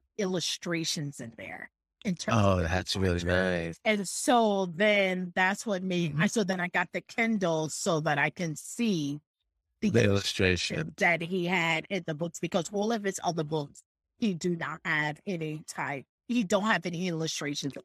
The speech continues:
Speaker 1: it. So you will wanna get the paperback, especially since you're
Speaker 2: Oh, cool.
Speaker 1: and
Speaker 2: Nice.
Speaker 1: for you, you can, that you want it now, you can download the Kindle. I have it on the Kindle app,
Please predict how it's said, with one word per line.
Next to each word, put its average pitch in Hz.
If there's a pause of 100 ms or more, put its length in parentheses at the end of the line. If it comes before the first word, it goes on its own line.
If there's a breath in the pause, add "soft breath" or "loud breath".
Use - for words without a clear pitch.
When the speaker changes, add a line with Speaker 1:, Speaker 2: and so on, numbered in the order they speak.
Speaker 1:
it. -
So 175
you 185
will 214
wanna 185
get 165 (320)
the 175
paperback, 196
especially 147
since 139
you're 135 (1000)
Speaker 2:
Oh, 90
cool. 87 (140)
Speaker 1:
and 80
Speaker 2:
Nice. -
Speaker 1:
for 196
you, 190
you 190
can, 185
that 170
you 180
want 175
it 165
now, 175
you 190
can 170 (800)
download 180
the 165
Kindle. 196
I 175
have 165
it 160
on 156 (120)
the 160
Kindle 185
app, 247